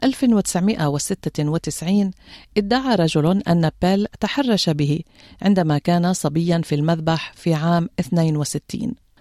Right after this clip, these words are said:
ونفى الكاردينال بيل هذا الادعاء. وفي العام نفسه أطلق بيل مبادرة عرفت بميلبون ريسبونس أو استجابة ميلبون من أجل التعويض على ضحايا الاعتداءات الجنسية من قبل الكنيسة.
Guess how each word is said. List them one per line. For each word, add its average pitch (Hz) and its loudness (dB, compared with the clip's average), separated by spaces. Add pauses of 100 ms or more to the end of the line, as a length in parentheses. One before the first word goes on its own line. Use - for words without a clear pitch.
(100)
ونفى 180 0
الكاردينال 160 0 (100)
بيل 170 0
هذا 156 0
الادعاء. 156 -4 (220)
وفي 269 0
العام 233 4
نفسه 180 2 (200)
أطلق 190 -4 (120)
بيل 180 2
مبادرة 165 2 (380)
عرفت 254 2
بميلبون 175 2
ريسبونس 160 -4 (320)
أو 180 2
استجابة 165 0
ميلبون 143 -2 (480)
من 180 0
أجل 175 0
التعويض 165 0
على 151 0
ضحايا 175 0
الاعتداءات 151 -4
الجنسية 175 0
من 156 -2
قبل 156 0
الكنيسة. - -4